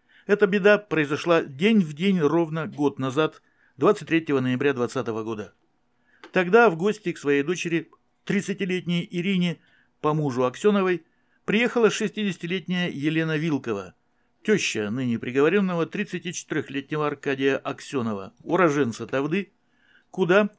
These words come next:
в семью его сестры отправились двое из трёх сыновей этой пары сразу после случившейся трагедии. Где-то около часа пополудни,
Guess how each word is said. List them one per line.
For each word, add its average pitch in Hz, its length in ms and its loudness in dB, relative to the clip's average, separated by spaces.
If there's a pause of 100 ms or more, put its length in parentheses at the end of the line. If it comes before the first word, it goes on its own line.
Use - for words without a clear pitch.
(120)
в - 100 -18
семью 180 360 0
его 170 240 2
сестры 160 340 0
отправились 185 560 0
двое 143 460 0
из - 260 -14
трёх 135 300 -4
сыновей 127 500 -4
этой 117 380 -8
пары 113 360 -6 (380)
сразу 110 300 -2
после 107 240 -12
случившейся 127 640 -10
трагедии. 110 580 -10 (880)
Где-то 220 400 6
около 190 380 0
часа 143 320 -4
пополудни, 143 640 -4